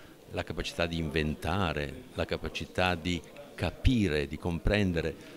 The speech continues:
Sono tutte cap-, possibili-, possibilità, sono realtà che la macchina non avrà mai, perché il computer è semplicemente un meccanismo,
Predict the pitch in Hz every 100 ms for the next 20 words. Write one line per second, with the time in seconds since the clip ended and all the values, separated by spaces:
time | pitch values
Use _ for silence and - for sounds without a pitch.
0 | - - - 123 107 - 170 117 - -
1 | 110 - - - - - 110 - 113 104
2 | 101 - - - 92 113 101 95 85 -
3 | 92 87 120 104 90 - 90 80 98 -
4 | - - - - 117 113 139 - 165 147
5 | 139 131 131 127 107 73 - - - -
6 | 110 113 - 131 120 185 - 127 - 135
7 | 131 147 165 175 151 127 135 - 123 85
8 | 69 67 65